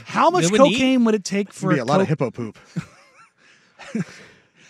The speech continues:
Speaker 1: How much cocaine would it take for a co-, for a hippo to get high?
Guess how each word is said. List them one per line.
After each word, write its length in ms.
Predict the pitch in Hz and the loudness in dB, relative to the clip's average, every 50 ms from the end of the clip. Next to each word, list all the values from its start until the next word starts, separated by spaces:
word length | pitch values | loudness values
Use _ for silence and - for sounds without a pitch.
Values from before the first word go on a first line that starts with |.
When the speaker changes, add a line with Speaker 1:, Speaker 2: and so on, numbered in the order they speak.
| - _ | -20 _
Speaker 1:
How 180 | - 202 269 | -6 -2 0
much 260 | 294 - 554 - - - | 0 0 -2 -4 -2 -2
cocaine 500 | 262 - - - - 320 233 233 214 202 | -2 -2 -2 -4 -4 -2 -2 -2 -2 -2
would 100 | 190 175 | -4 -4
it 120 | 180 170 | -6 -6
take 220 | - 170 175 170 | -4 -2 -2 -2
for 140 | - 165 147 | -2 -6 -8
a 60 | 139 | -8
co-, 180 | 120 - 151 - | -10 -12 -14 -14
for 160 | - - 151 | -14 -14 -14
a 60 | 135 | -10
hippo 240 | 120 147 156 156 139 123 | -10 -10 -10 -8 -10 -10
to 60 | 123 | -12
get 120 | 113 117 101 | -16 -20 -20
high? 340 | 107 101 92 90 - _ | -20 -20 -20 -20 -20 _